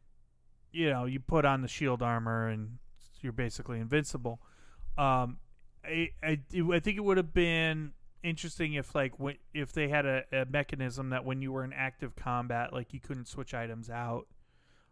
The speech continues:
Um, or, you know, or you were more limited in some way,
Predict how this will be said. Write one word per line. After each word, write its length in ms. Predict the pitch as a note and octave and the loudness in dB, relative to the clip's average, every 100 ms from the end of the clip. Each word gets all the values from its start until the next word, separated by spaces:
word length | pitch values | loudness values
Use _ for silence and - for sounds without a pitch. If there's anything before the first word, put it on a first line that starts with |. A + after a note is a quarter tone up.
| _ - | _ -6
Um, 560 | C3+ B2+ A#2+ A#2+ A#2+ - - | 0 2 2 0 -4 -10 -6
or, 220 | C3+ B2 - | -4 -4 -6
you 180 | C#3 B2+ | -6 -4
know, 300 | A2+ A#2 - - - - | -4 -6 -10 -12 -18 -8
or 240 | C#3 C3 - _ _ _ - | -6 -6 -10 _ _ _ -20
you 220 | D#3 E3 | -8 -2
were 140 | C#3+ C#3 | 2 4
more 200 | C#3 B2+ | 6 4
limited 520 | B2 A#2+ A#2+ A#2+ A#2+ - | 4 0 0 -4 -6 -10
in 140 | C#3 A#2 | -8 -6
some 320 | - A#2 A#2 | -4 -4 -4
way, 400 | A#2 B2 C3 | -4 -4 -6